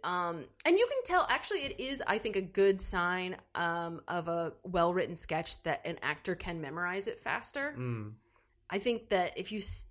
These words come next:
Speaker 1: you know, and we all have our bugaboos when we're memorizing, and sometimes you just can't memorize something for whatever reason. But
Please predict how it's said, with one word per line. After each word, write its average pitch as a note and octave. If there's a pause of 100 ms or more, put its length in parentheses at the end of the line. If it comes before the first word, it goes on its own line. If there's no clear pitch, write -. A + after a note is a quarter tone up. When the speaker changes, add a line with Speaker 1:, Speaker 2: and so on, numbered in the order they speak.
(120)
Speaker 1:
you B4+
know, C#4
and D4
we D#4+
all C#4+
have C4+
our G#3
bugaboos F#3
when F#3
we're E3+
memorizing, E3
and D#3+
sometimes E3
you C#3+
just D#3+
can't C#3+
memorize B2+
something -
for C#3+
whatever D3
reason. - (880)
But A#3+